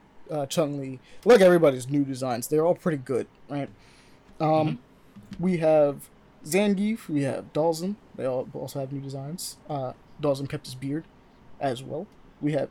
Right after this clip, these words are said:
Speaker 1: E Honda. We have Blanca in a new look as well. Both of them also have new looks. For some reason, Blanca's wearing, uh,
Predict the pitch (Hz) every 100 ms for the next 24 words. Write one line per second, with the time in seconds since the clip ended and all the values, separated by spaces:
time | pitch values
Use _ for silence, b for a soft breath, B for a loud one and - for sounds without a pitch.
0 | - 190 170 170 185 190 170 127 151 151
1 | 156 170 151 147 151 147 160 - - -
2 | 143 147 185 143 139 143 135 135 143 139
3 | 135 151 - b b - 185 180 175 165
4 | 165 156 160 151 151 156 147 147 135 156
5 | 147 143